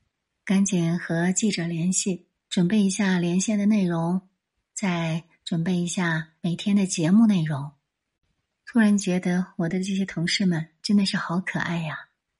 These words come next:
而且我们都在互相帮助，你去调录音，我去搜新闻，整理最新的发布会的情况，这个稿子要怎么弄，那边连线要怎么连。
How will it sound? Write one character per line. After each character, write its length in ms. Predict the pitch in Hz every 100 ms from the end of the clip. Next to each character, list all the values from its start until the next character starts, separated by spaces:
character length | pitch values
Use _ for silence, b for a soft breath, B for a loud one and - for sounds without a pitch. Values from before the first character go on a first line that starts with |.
| _ -
而 180 | 180
且 400 | 185 - 160 160 _ _ _ -
我 80 |
们 80 | 190
都 120 | 233 262
在 160 | 277
互 160 | 262 262
相 220 | 254 240
帮 220 | 254 254
助， 340 | 254 247 - _ _ _ _ _ -
你 140 | 175
去 120 | -
调 220 | 185 214 202
录 160 | 202
音， 500 | 185 208 220 220 - _ _ _
我 140 | - 185
去 160 | -
搜 240 | 190 - 202
新 260 | 196 208
闻， 380 | 190 165 170 185 _ _ _
整 200 | - 190
理 200 | 196 170
最 200 | - 202
新 300 | 185 - 208
的 300 | 196 160 156
发 140 | - 190
布 100 | 196
会 160 | 214
的 100 | 180
情 220 | 175 - 160
况， 300 | - - - _ _ _ -
这 140 | 214
个 100 | 185
稿 260 | 180 165 160
子 360 | - 170 180 b b -
要 160 | 202
怎 120 | 185 160
么 120 | 165
弄， 320 | 208 190 170 _ _ _ -
那 120 | 220
边 240 | 185 202 196
连 240 | 170 180
线 440 | 208 247 202 170 -
要 180 | 220
怎 160 | 190 160
么 120 | 143
连。 480 | 156 123 143 196 -